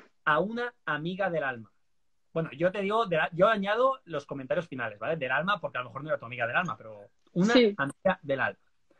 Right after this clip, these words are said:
Speaker 1: Opción B, mirabas un cubata con amor. <laughs> Opción C, mirabas a tu padre cuando tú eras pequeña. U opción D,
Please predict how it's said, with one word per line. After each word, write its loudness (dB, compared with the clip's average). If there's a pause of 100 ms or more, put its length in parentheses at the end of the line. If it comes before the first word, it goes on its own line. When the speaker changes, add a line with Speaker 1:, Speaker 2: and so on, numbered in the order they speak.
(420)
Speaker 1:
Opción 10
B, 0 (1160)
mirabas 2 (480)
un 2 (100)
cubata 4 (100)
con 2
amor. -8 (440)
<laughs> 10
Opción 8 (380)
C, -4 (760)
mirabas 2
a 2
tu 0
padre 0
cuando -4
tú 0
eras 0
pequeña. -6 (880)
U 6
opción 6
D, 2